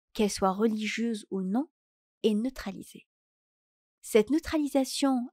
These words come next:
appelée la neutralité axiologique, implique d'une part la déconstruction des figures traditionnelles de l'autorité politique,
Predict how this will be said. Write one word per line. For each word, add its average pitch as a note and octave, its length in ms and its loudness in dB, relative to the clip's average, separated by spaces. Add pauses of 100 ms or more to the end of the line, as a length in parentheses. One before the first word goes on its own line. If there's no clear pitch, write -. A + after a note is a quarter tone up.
(120)
appelée A3 480 6
la F#3+ 140 0
neutralité F#3 640 -4
axiologique, G3 840 -4 (520)
implique C#4+ 440 2
d'une A#3 220 -2
part A3+ 540 0 (120)
la G#3 180 4
déconstruction B3+ 840 -2
des G3 120 0
figures G3+ 460 -4
traditionnelles G#3 800 0
de F3 80 0
l'autorité F#3 540 -4
politique, - 720 -4